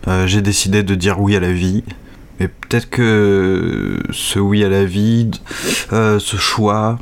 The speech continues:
euh, pris dans un certain faisceau de, de force, hein, la maladie aussi en fait partie, de tas de choses, euh, ce serait pas une sorte de dissolution de la conscience ?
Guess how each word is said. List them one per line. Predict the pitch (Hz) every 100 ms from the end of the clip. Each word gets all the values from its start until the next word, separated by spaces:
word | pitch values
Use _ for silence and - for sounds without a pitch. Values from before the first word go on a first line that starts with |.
| - -
euh, | 98 92
pris | - 80 107 104
dans | 101 101 107
un |
certain | 107 - - - 107 98 95 87 - - - - - -
faisceau | - - 127 120 - - 120 113 113
de, | 101 95 87 80 82
de | 95
force, | - - 110 110 - -
hein, | 98 101 101 95
la | 90
maladie | 90 90 87 80 95 95 95 92
aussi | 87 - - 110 110
en | 95
fait | - 95
partie, | 82 - - 107 110
de | 101 80
tas | -
de | 101
choses, | - 104 113 113 101 - - - - 92
euh, | 92 90
ce | -
serait | 92 98
pas | 95 - 110
une | 104 98
sorte | 101 98
de | 92
dissolution | 98 - 107 95 107
de |
la | 95
conscience ? | - 92 - 104 113